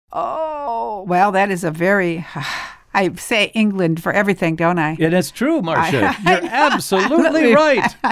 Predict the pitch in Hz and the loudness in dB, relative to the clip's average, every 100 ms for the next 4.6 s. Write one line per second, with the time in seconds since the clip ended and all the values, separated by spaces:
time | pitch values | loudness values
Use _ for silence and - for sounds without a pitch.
0 | - - 175 196 175 156 156 180 180 165 | -4 -4 2 2 2 -2 0 2 2 2
1 | 156 147 143 180 175 139 95 107 - - | 0 2 0 2 2 2 -2 -6 -8 0
2 | - 466 453 453 453 440 311 160 - 180 | 0 2 0 0 -2 0 2 2 -2 -12
3 | - 170 220 254 220 208 208 262 233 - | -14 -2 -2 2 0 2 0 2 0 -2
4 | 269 311 330 208 107 - | 0 2 4 2 0 -8